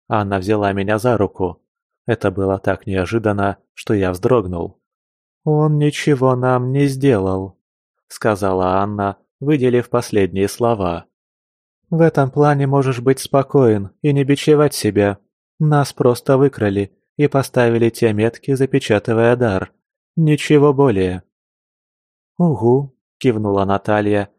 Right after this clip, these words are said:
слишком пристально посмотрев на меня. «Я рад», выдохнул я. «Сейчас эти метки не влияют на вас?» «Нисколько», кивнула Наталья. «Без пентаграмм они не имеют силы».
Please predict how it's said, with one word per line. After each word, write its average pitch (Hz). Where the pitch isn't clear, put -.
слишком 147
пристально 131
посмотрев 127
на 110
меня. 113
«Я 90
рад», 131
выдохнул 110
я. 95
«Сейчас 107
эти 107
метки 101
не 101
влияют 117
на 110
вас?» 87
«Нисколько», 160
кивнула 104
Наталья. 95
«Без 165
пентаграмм 147
они 139
не 139
имеют 131
силы». 92